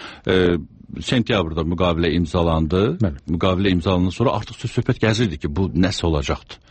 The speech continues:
Speaker 1: Bax, müqaviləni sevməyənlər konkret olaraq Rusiyanı deyirdilər ki, yəni ki, istəmir, heç qəbul da eləmək istəmirdi bunu. Hətta deyirlər ki, kimlərsə, e, onu cırmaq istəyib, elə oradaca cırmaq. Belə söz söhbətlər gəzirdi.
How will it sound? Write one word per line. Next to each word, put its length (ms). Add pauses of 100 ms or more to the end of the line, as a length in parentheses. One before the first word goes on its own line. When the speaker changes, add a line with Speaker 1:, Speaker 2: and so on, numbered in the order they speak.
(180)
Speaker 1:
Bax, 160
müqaviləni 480
sevməyənlər 640
konkret 320
olaraq 220
Rusiyanı 420
deyirdilər 400
ki, 120 (360)
yəni 160
ki, 60 (180)
istəmir, 480
heç 300
qəbul 320
da 80
eləmək 260
istəmirdi 480
bunu. 220 (420)
Hətta 240
deyirlər 320
ki, 160
kimlərsə, 540 (260)
e, 160
onu 240
cırmaq 460
istəyib, 500
elə 160
oradaca 320
cırmaq. 400
Belə 160
söz 300
söhbətlər 420
gəzirdi. 460